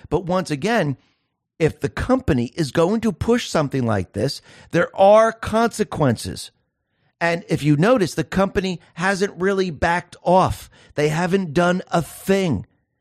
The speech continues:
Yes, they're trying to get their audience back, but think about the ads that they've been putting out. They're awful. It's not saying, "Hey, we love you. We want you to come back." They're actually making fun of us.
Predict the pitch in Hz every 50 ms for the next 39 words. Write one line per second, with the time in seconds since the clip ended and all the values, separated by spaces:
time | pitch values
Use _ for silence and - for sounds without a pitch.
0 | _ _ _ - 165 262 262 208 - - 170 170 - - - 180 175 175 170 165
1 | 147 113 170 170 208 - _ - - 131 123 - 147 160 214 247 247 185 135 113
2 | 101 - - 117 117 143 - - 151 156 - - - 185 196 208 165 175 156 -
3 | - 143 - - - 147 180 220 240 180 139 151 - 147 147 117 160 139 131 -
4 | - 190 170 170 165 175 208 233 196 - - _ _ _ _ _ _ _ _ -
5 | 196 196 190 - - 214 233 254 240 - - 110 92 - - 170 165 - - 220
6 | 214 - - - 202 185 175 156 151 202 226 202 143 127 - - - - _ -
7 | 127 123 165 214 196 165 175 208 214 175 165 170 170 160 - - - 120 135 143
8 | 139 165 190 185 180 160 147 - - 156 135 117 101 151 208 233 185 - - -
9 | _ _ _ _ _ _ - 156 226 226 175 165 175 160 - 220 208 196 190 196
10 | 190 190 208 220 220 - - - 254 254 277 277 269 185 147 120 92 82 - -
11 | -